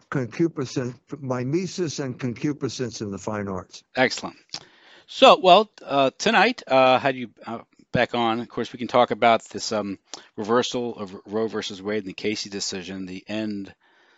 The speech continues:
Speaker 2: of abortion as a constitutional right in the United States. It's remanded back to the states. Uh, uh, no immediate change, really. Man, there's some trigger laws that are being im-, im-, impacted, but really the geography for abortion isn't really gonna change much.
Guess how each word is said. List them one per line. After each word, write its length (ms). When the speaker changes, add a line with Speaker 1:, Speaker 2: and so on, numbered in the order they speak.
Speaker 2:
of 220
abortion 500
as 180
a 80
constitutional 680
right 280
in 100
the 80
United 240
States. 640
It's 240
remanded 400
back 200
to 100
the 80
states. 560
Uh, 840
uh, 160
no 160
immediate 580
change, 520
really. 360
Man, 300
there's 120
some 120
trigger 260
laws 260
that 80
are 60
being 200
im-, 500
im-, 180
impacted, 380
but 80
really 340
the 140
geography 460
for 100
abortion 560
isn't 240
really 240
gonna 180
change 380
much. 320